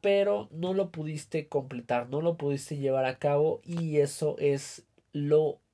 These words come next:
realmente frustrante. ¿Por qué? Porque no te está llevando a un, a un buen puerto esa decisión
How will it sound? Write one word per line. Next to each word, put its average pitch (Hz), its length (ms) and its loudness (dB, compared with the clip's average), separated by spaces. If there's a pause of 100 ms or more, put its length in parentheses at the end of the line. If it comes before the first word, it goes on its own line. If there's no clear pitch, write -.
(140)
realmente 139 880 0
frustrante. - 680 -14 (680)
¿Por 208 180 -2
qué? - 100 -2
Porque 214 260 -6
no 233 120 -10
te - 80 -14
está 226 180 -2
llevando 202 440 0
a 190 80 8
un, 180 340 -4
a 156 140 -2
un 190 240 -6
buen 202 240 -2
puerto 196 400 2
esa 180 260 -4
decisión 165 800 -2